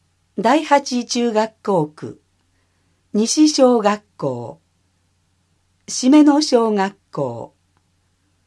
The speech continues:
第九中学校区。整備小学校。慶明小学校。第十中学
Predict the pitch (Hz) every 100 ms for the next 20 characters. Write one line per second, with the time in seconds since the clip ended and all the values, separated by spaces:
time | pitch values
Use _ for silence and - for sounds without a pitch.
0 | _ _ _ _ _ - 233 311 - 302
1 | 262 254 254 226 233 - - 214 151 151
2 | - 110 _ _ _ _ _ _ _ _
3 | _ - - 285 302 302 302 254 240 214
4 | 208 - _ 143 127 113 - _ _ _
5 | _ _ _ _ _ _ _ _ - 262
6 | 302 294 269 254 - 233 220 214 196 196
7 | _ - 131 120 156 _ _ _ _ _
8 | _ _ _ _ _ _ _ _ _ _
9 | _ _ _ 196 240 311 302 285 269 254
10 | - 240 226 226